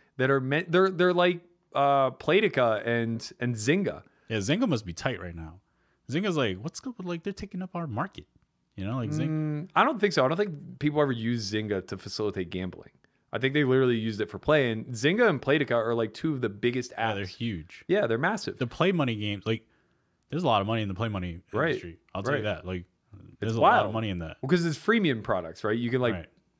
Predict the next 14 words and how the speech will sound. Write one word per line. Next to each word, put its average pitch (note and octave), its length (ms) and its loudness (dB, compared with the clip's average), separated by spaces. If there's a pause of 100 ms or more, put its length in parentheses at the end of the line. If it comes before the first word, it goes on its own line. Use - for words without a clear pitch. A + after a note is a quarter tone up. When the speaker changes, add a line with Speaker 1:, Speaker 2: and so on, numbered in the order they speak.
(280)
Speaker 1:
purchase C3 340 2
play B2 220 0
money G#2 220 -2
chips, - 320 -4
which F#2+ 100 -8
Speaker 2:
Exactly. G#2 360 0
Speaker 1:
is D#2 60 -12
insane. F2 440 -12 (220)
I G#2 80 -8
mean, G2+ 80 -6
Speaker 2:
Exactly. G2 260 0
Speaker 1:
just E2 100 -12 (300)
absolutely G#2 400 -2
mad. G2+ 260 -2